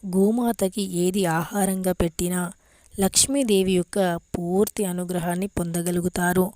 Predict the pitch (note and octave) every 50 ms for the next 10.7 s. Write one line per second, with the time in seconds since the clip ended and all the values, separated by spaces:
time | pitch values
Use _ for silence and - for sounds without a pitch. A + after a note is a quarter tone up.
0 | - - - - - - - - - - F3+ F3 F3 F3 F#3+ G#3+ A3+ A3 G#3 F#3
1 | F3 - G3+ F#3+ G3 - G#3+ G#3 - - F#3+ F#3 F#3 F#3 F#3 F3+ F3+ F3 E3+ E3+
2 | E3+ E3 F#3 F3+ F#3 F#3 F3+ E3+ G3 - _ _ _ - - - G3 F3+ F#3 -
3 | - - B3 B3 A#3+ B3 A3+ G#3 - G#3+ G#3+ G#3+ G3 F3 D#3 - - G3 G3+ -
4 | - - G3+ G3 F3+ F#3 F#3+ G3 F#3+ - G3+ G3+ - - F3+ E3+ F3 E3 F3 F3+
5 | F3 - F3+ F3+ F3+ F3 E3+ E3 E3 E3+ F3+ G3 F#3+ F#3 G3+ - - _ _ -
6 | _ _ _ - G3 F#3+ G3 A3 A3 - G3+ F3 F3+ - G3+ G3 F#3+ F#3 F3+ E3+
7 | E3+ F3 F3 F3 F3+ F#3+ F3+ F3 F#3+ - - F3+ F3 - - G3 - G3+ F3+ F#3
8 | - G#3 G#3 - F#3+ F3 E3+ E3 F3 - - F#3 F3+ F3+ F3 F3+ F3 - - _
9 | _ _ _ _ - - - F#3 F3 F3 F3 F3 F3+ F#3 F3+ F3+ - F3+ E3 E3+
10 | F3 F3+ F#3 - - F#3 F3 F3+ F3+ F3 F3+ F3 F3